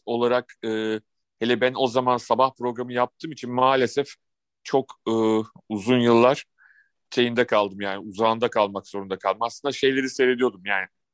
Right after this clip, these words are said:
Özellikle playoff maçlarının son çeyreklerini falan, e, seyretme şansı oluyordu.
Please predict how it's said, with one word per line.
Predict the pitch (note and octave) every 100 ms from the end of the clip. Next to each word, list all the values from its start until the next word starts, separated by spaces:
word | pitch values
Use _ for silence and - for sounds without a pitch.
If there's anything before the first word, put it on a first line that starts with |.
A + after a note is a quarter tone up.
| _ _ _ _ _ _ - _ - - _ G#2+
Özellikle | A2+ C3 B2 B2+
playoff | A#2 C3 C3+
maçlarının | A#2+ A#2+ - A#2+ B2+
son | B2 C3 B2+
çeyreklerini | - A#2 A2+ - A#2 A#2
falan, | A2+ A#2 B2+ - _ _ _ _ _ _
e, | A2+ A2+ A2 A2 A2+ A2 - _ _ _ -
seyretme | - B2 A#2+ - B2+
şansı | - A#2 A2 C#3
oluyordu. | B2+ A#2 G#2 E2